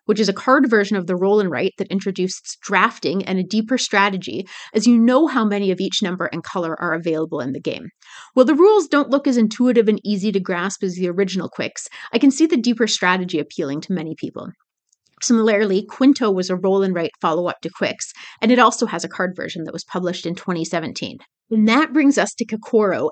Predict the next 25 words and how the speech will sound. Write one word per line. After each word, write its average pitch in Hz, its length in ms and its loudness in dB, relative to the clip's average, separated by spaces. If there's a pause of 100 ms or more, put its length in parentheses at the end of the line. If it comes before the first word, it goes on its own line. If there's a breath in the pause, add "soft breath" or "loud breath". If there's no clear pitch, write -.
Avenue 220 420 4
of 202 100 2
the 196 100 0
Kodama, - 600 -8 (220 soft breath)
which 240 140 0
is 226 120 2
one 226 160 4
of 196 80 -2
the 190 120 -2
earlier 240 480 6
route-building 202 600 0
flip 190 340 -4
and 165 100 -4
writes, - 440 -6 (240 loud breath)
where 214 120 4
you're 185 120 2
flipping 277 360 0
over 311 220 2
cards 214 320 0
that 208 100 -2
have 190 160 -4
a 170 140 -2
path 196 400 0
on - 160 -12
them. - 140 -14